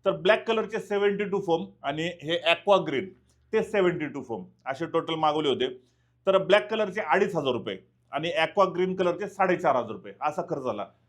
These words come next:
आता हा पडदा आणि ब्लॅक पडदा, हे दोन्ही पडद्याचे दोन हजार रुपये, हे सगळे Amazon-वरूनच मागवलेले.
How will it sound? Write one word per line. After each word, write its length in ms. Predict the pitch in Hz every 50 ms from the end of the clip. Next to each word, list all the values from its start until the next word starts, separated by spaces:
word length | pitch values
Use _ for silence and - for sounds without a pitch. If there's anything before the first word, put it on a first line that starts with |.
| _ -
आता 140 | 135 139 160 151
हा 180 | - 165 190
पडदा 440 | 196 190 - 190 180 165 165 180 185 185 185 - -
आणि 140 | 143 143 151
ब्लॅक 360 | 147 135 151 160 151 - -
पडदा, 260 | 147 131 113 - 110
हे 140 | 107 143 156
दोन्ही 280 | 151 156 180 185 190
पडद्याचे 380 | 185 185 185 175 165 175 170 185
दोन 200 | 180 180 196 185
हजार 180 | 160 139 131 123
रुपये, 200 | 113 101 120 131
हे 100 | 151 151
सगळे 200 | 180 180 180 165
Amazon-वरूनच 640 | 170 175 180 175 160 156 151 147 143 139 139 127 127
मागवलेले. 440 | 127 123 113 110 104 104 101 98